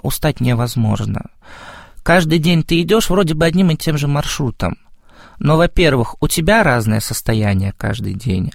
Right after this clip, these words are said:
люди разные, которые к тебе приезжают. Не бывает одинаковых экскурсий никогда». Я это по себе заметил. Да, какие-то там отдельные фразы, там контекст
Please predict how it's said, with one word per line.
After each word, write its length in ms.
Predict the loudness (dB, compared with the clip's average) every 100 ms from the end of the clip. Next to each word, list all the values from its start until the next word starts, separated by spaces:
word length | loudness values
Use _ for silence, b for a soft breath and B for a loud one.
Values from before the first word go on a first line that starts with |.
| -2
люди 380 | 2 2 2 2
разные, 800 | 2 4 2 0 -2 -2 -2 -10 _ -12
которые 400 | -8 -2 0 0
к 80 | -2
тебе 160 | -4
приезжают. 600 | 0 0 0 0 0 0 -4 B B
Не 80 | 0
бывает 360 | 2 4 2 0
одинаковых 580 | -2 0 -2 -4 -6 -8
экскурсий 460 | -10 -2 -2 0
никогда». 720 | 0 0 -2 -4 -4 -2 -2 -4 -12 -20 -20 B B B
Я 120 | 0
это 160 | 0
по 80 | -2
себе 320 | -2 2 0
заметил. 440 | 2 0 -2 -2 0
Да, 200 | 2 2
какие-то 400 | 0 -4 -4 -2
там 160 | 0
отдельные 340 | 0 0 0 0
фразы, 460 | 0 2 2 0
там 220 | -4 -4 -4
контекст 580 | -4 -4 -4 -4 -8